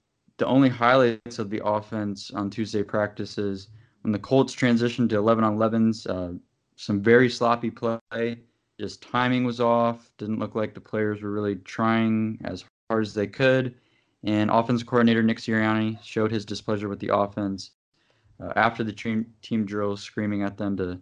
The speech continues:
study the playbook. He may have threw a bad word or two in there, but, uh, he was definitely frustrated with how they were playing. There was some positives from that session, though.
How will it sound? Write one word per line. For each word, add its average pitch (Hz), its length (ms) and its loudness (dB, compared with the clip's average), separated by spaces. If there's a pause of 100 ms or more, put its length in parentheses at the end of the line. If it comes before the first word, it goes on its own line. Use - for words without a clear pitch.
study 117 260 4
the 107 80 2
playbook. 107 480 0 (560)
He 117 80 0
may 113 120 4
have 101 160 -2
threw 113 240 0 (120)
a 95 180 2
bad 98 340 2
word 98 260 0
or 92 80 -4
two 98 260 -2
in 95 80 0
there, 95 240 0
but, 90 240 -2
uh, 87 220 -4 (500)
he 131 160 2
was 120 120 2
definitely 131 320 4
frustrated 120 440 2
with 104 200 -2
how 107 160 2
they 104 120 0
were 101 100 0
playing. 117 560 0 (680)
There 135 140 4
was 170 240 4
some 160 160 0
positives 139 480 2
from 135 180 4
that 131 220 2
session, 127 300 0
though. 123 360 2